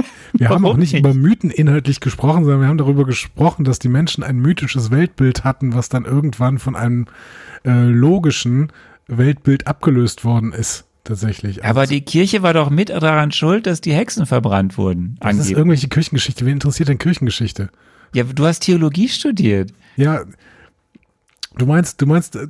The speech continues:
Speaker 1: ein Theologiestudium, was im Prinzip ja, äh, im Auftrag der katholischen Kirche, ähm, gebastelt wird, beschäftigt sich besonders stark mit der Kirchengeschichte. Das ist kein, also die gesamte Kirchengeschichte ist nicht rühmlich. <laughs> Kann man, kann man
Speaker 2: Deswegen
Speaker 1: ein-,
Speaker 2: sollte
Speaker 1: bis heute
Speaker 2: man die ja
Speaker 1: ist die gesamte
Speaker 2: besprechen.
Speaker 1: Kirchengeschichte nicht rühmlich, kann man sagen an dieser Stelle.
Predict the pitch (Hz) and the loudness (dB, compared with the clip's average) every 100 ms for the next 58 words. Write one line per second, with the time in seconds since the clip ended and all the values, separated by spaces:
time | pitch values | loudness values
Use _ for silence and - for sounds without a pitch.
0 | - 160 - 156 147 185 - 147 143 139 | -6 -2 0 2 2 0 0 2 2 2
1 | 139 143 139 131 160 156 147 147 151 135 | 0 0 -2 -2 -2 0 0 0 0 0
2 | 139 139 135 156 156 127 135 143 151 143 | 0 -2 -4 -2 -2 -2 0 0 0 0
3 | 170 143 135 160 185 147 135 - 127 123 | 2 2 0 0 2 0 0 -2 0 2
4 | 123 135 - 139 117 127 123 143 123 135 | 0 -4 -8 -6 -2 0 0 -2 0 2
5 | 165 - - - - - - 123 156 - | 0 -4 -20 -20 -20 -8 -2 0 0 -4
6 | 143 143 - 131 151 170 - 143 - 135 | -4 -4 -2 0 2 0 0 -2 0 -2
7 | - 165 175 151 170 - 143 127 156 - | 0 0 0 0 -2 -2 -2 -2 -6 -2
8 | 185 180 156 - - - 135 139 156 214 | 0 0 -2 -10 -14 0 2 4 2 2
9 | 185 190 170 139 147 - 156 - 156 - | 2 0 2 0 0 -2 -4 0 -2 2
10 | 156 147 113 95 - - - - _ - | 2 2 0 -2 -6 -14 -20 -20 _ -14
11 | - 196 202 - 180 131 139 156 151 131 | -6 -2 -2 -2 0 0 2 0 0 2
12 | 131 185 180 160 160 185 165 160 160 139 | 2 4 4 2 2 2 2 2 0 2
13 | 170 165 - 180 180 160 185 - 156 196 | 2 0 0 0 2 2 0 2 2 2
14 | - 160 180 151 113 - - 113 113 110 | 2 2 4 2 -2 -2 -2 0 0 0
15 | 107 110 107 110 110 - - | -2 -4 -6 -4 -4 -6 -6